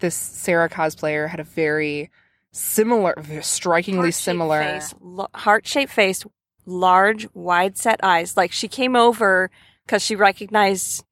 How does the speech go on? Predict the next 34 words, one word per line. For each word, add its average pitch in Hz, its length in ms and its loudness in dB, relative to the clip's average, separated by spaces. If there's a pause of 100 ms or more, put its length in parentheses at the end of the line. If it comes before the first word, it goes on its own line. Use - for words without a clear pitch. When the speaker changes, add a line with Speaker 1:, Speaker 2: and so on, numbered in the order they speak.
Speaker 2:
Kiki's 208 380 -2
cosplay 165 600 0
as 180 140 -6
Pam. 165 480 -6 (640)
And, 170 720 0
you 226 160 0
know, 180 160 2
so 208 160 2
they 190 100 4
were 185 280 4 (140)
t-, - 200 -6
both 180 340 2
sort 190 260 0
of 175 100 -10
just - 260 -4
fangirling 190 560 0
over 196 200 2
each 190 160 0
other's 190 260 0
Speaker 1:
<laughs> - 120 2
Speaker 2:
costumes 185 560 2 (540)
and 202 260 4
getting 196 220 2
pictures 226 420 -2
and 208 140 -4
stuff. 185 400 2 (300)
And 196 260 2
so, 190 560 2 (140)
you 233 120 0
know, 190 120 4
when 196 200 -2
we 190 60 -6
were 190 140 -2
chatting, 202 680 0